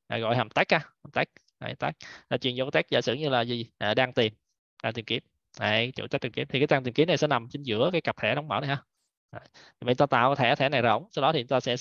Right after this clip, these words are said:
nhét cái chuỗi này vô bên trong thẻ đó. À, trong thẻ đó. Đấy. À, trong, trong, trong thẻ đó. Rồi, ờ, cái này anh chị tạo thẻ thôi nhưng mà cái thẻ này nó chưa gắn vô cái cây á, do đó thì hiển thị anh chị, anh chị hiện giờ là,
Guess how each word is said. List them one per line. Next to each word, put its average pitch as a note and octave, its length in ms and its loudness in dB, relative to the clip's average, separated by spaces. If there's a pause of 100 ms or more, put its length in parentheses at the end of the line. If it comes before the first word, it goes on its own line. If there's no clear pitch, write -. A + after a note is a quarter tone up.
(120)
nhét E3 260 0
cái G#3+ 80 -4
chuỗi A#2+ 240 -6
này D#3+ 100 -2
vô B2 140 0
bên B2+ 140 -4
trong C3 140 -2
thẻ C3 140 0
đó. D3 140 0 (580)
À, - 80 -12
trong A2+ 100 -10
thẻ A#2+ 60 -10
đó. B2+ 160 -8 (380)
Đấy. D3 120 -4 (2000)
À, A2 160 -2 (100)
trong, A#2 180 -2
trong, A#2+ 140 -8
trong A2+ 140 -10
thẻ A2+ 60 -10
đó. B2+ 160 -4 (840)
Rồi, D#3+ 200 8 (340)
ờ, C#3 400 6 (180)
cái A3 100 6
này F#3 120 8
anh D#3+ 100 8
chị D#3+ 140 6
tạo C#3+ 280 4
thẻ D3 220 6
thôi G3 200 6
nhưng E3+ 100 -4
mà D3+ 120 2
cái F#3+ 140 -2
thẻ D3 160 2
này E3 180 0
nó D#3+ 120 2
chưa F3 360 2
gắn F3 160 4 (100)
vô E3+ 80 -8
cái F#3 100 -4
cây E3 260 4
á, E3 60 4
do F3 140 -2
đó E3 160 2
thì F3 200 -2
hiển D3 120 -8
thị D3+ 100 -4
anh C3+ 200 -2
chị, C#3+ 140 -4
anh C#3 100 -6
chị C3+ 120 0
hiện C#3+ 180 -4
giờ C3 140 4
là, B2+ 140 4